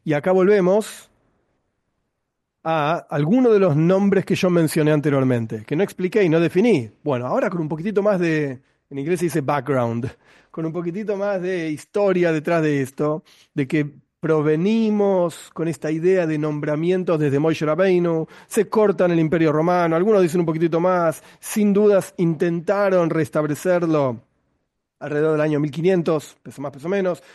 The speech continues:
no duró la cuestión, no fue aceptado por todos, y hoy en día tiene la forma que tiene, son simplemente unos exámenes que la persona rinde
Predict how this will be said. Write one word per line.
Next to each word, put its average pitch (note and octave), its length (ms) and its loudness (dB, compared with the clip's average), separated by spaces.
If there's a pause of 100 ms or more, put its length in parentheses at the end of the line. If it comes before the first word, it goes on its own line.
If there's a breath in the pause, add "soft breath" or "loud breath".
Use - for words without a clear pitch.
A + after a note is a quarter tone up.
(360 soft breath)
no D#3+ 480 -2
duró C3+ 640 0
la B2+ 100 -6
cuestión, D#3+ 600 0
no G3+ 160 0
fue F#3 240 -2
aceptado C#3 440 -2
por B2+ 180 -4
todos, D3+ 520 0 (300 soft breath)
y F#3 100 0
hoy G3 160 4
en F#3 100 0
día F#3 540 0
tiene F3+ 260 0
la D3 120 -2
forma F#3 340 -2
que D3+ 80 -2
tiene, C#3 460 -4
son D3 240 -4
simplemente D#3+ 720 -2
unos D3+ 300 -2
exámenes F3 460 0
que D3+ 80 -2
la C#3 80 0
persona D3 300 0
rinde D3+ 540 2